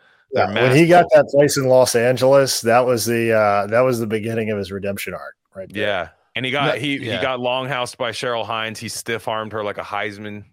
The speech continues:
Speaker 1: you know, just, just, "Hey, like, it's still, hey, you're my wife, but don't ever take sides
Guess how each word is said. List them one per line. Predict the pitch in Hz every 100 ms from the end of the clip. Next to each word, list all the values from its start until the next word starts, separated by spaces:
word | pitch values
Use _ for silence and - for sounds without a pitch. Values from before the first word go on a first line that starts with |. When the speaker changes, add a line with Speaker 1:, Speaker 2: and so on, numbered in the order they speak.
| _ -
Speaker 1:
you | 107
know, | 104 104
just, | 101 90
just, | 92 - -
"Hey, | 104 113 95 85
like, | 92 87
it's | -
still, | 110 104
hey, | 87 98 98
you're | 85 95
my | 90 101
wife, | 95 104 101 -
but | 95 90
don't | 95 92 87
ever | 98 92
take | 104 90
sides | 98 92